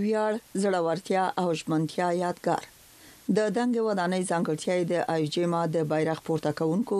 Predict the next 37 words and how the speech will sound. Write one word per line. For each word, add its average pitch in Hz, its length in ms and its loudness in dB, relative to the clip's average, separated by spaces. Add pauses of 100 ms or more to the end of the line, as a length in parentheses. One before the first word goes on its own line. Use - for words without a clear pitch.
(100)
چې - 480 -6
په 196 180 2
آرام 208 260 0
سمندر 170 460 0
کې - 160 -2
د 160 100 0
متحده 165 440 -2
ایالاتو 156 460 0 (420)
د 170 180 2
بریا 156 340 0
سمبول 165 400 0
دی، 208 80 0 (400)
د 170 160 0 (160)
عکس 170 180 -4 (140)
بڼه 190 260 0
لري 131 200 -6 (360)
چې 117 80 0 (140)
د 143 100 0
لیدونکو 175 460 -2
پام 185 240 2
را 143 160 0
جلبوي. 151 340 0 (760)
د 226 160 2
مسؤلینو 214 480 -2
په 196 80 2
وینا 190 260 0 (140)
دا 180 160 2
موزیم 175 420 0
څو - 320 -2 (140)
برخې 208 320 -2
لري، - 160 -4 (340)
خو - 60 -2 (100)
د 139 160 0
افغانستان 151 600 0
برخه 170 280 -2
یې 233 60 0 (500)
ځانګړی 160 400 0